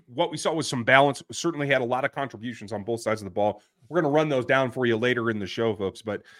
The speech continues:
big takeaway in the end for me, Matt, is this was a team that played as a team, maybe more so than we've seen in the last few weeks, where every phase contributed. We'll have to talk about special teams as well, because there was some good and there was some bad, and there's, uh, an interesting <laughs> takeaway there. But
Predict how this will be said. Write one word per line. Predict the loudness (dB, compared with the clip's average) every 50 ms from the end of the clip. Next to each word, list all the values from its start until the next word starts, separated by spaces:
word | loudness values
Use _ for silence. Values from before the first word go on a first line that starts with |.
| -20 -20 _ _ -2 0
big | 0 0 2 2
takeaway | 2 2 4 4 4 4 6 8 8 8 6 4 0 -4 _ _ _ _ _ 2
in | 4 4 4 4
the | 2 0 2 2
end | 4 4 4 4 2 0
for | 0 2 2 2
me, | 2 2 2 2 0 0 -4 _ -2
Matt, | 2 4 4 4 4 2 0
is | -2 -2 -2 2
this | 2 2 2 2 0 4
was | 4 6 6 4
a | 2
team | -4 -8 -6 -6 -4 -2
that | -4 -4 -2
played | 0 2 2 4 6
as | 6 6 6 4 2
a | -2 -6
team, | -8 -8 -6 -6 -6 -4 -4
maybe | -2 -2 -2 -2 -2
more | 0 0 0 0
so | 0 -2 -4
than | -2 -2
we've | -4 -4 -6
seen | -8 -8 -6 -4 -4 -2
in | -2 -2
the | -2
last | -2 -2 -2 -4 -8 -10 -12
few | -10 -10 -8 -6
weeks, | -4 -4 -4 -4 -8 -12 -20 -20 -20 -20 _ _ -6
where | -6 -2 6 6
every | 6 8 8 4 2
phase | 2 2 4 6 6 6 4 2
contributed. | -4 -10 -10 -4 -4 -2 -2 -2 -2 0 0 -2 -2 -4 _ _ _ _ _ _
We'll | -2 2 4
have | 4 4 4
to | 2 4
talk | 4 4 4 4
about | 4 2 2 2
special | 0 -2 -2 -2 -4 -6
teams | -4 -4 -4 -2 -2 -2 -2
as | -2 -2 0
well, | 4 6 6 6 6
because | 4 2 0 -2 -2 -4 -8 -20 -20 -20 _
there | -12 -12
was | -10 -8 -8
some | -10 -10 0
good | 4 6 6 6
and | 6 4
there | 2 2
was | 2 0 0 -2
some | -4 -4 0
bad, | 4 6 8 8 8 6 4
and | 2 0
there's, | -2 -2 -4 -4 -2
uh, | 0 0 2 2 0 0 -2
an | -2 -2
interesting | -2 -2 -4 -6 -6 -8 -8 -2
<laughs> | 4
takeaway | 4 4 6 10 10 10 10 10 6 6 6
there. | 8 8 8 8 6
But | 6 2 0 -2